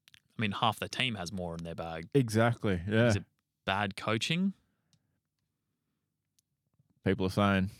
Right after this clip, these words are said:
Speaker 1: Hmm.
Speaker 2: Wouldn't be surprised to see a new Boston coach for next year. Uh, speaking of, uh, Boston's young first-year coach, perhaps not ready to lead a team to the finals versus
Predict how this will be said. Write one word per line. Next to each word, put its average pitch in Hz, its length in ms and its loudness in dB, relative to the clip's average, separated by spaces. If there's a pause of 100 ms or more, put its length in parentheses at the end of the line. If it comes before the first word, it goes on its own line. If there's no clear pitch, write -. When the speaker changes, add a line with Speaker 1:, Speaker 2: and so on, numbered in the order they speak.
(140)
Speaker 1:
Hmm. 101 720 -2
Speaker 2:
Wouldn't 110 180 2
be 95 80 6
surprised - 400 -4
to - 60 -14
see 85 120 -6
a 82 80 -4
new 82 180 -4
Boston 80 300 -8
coach 82 220 -6
for - 100 -10
next - 200 -8
year. 107 120 -4 (1300)
Uh, 101 300 4 (220)
speaking 101 300 4
of, 113 200 4 (340)
uh, 95 360 6
Boston's 98 500 2
young 98 300 2
first-year 98 420 2
coach, - 480 0
perhaps 104 400 2
not 107 240 6
ready 104 260 4
to 101 120 -4
lead 107 160 4
a 117 60 2
team 113 220 2
to 131 120 0
the 113 80 0
finals 110 400 2
versus 110 340 2